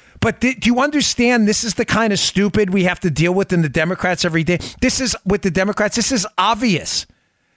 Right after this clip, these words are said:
You cut taxes. It puts more money in the economy. That money filters through the economy into investment.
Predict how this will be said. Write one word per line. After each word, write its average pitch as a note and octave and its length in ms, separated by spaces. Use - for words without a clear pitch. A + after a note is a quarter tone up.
You G3 160
cut B3+ 340
taxes. G#3 680
It F#3+ 120
puts - 280
more B3+ 180
money B3 320
in D3+ 120
the B2 120
economy. G2+ 480
That G3 160
money A3+ 260
filters A#3+ 440
through C4 220
the A#3 140
economy F3 480
into G3 220
investment. F#3+ 600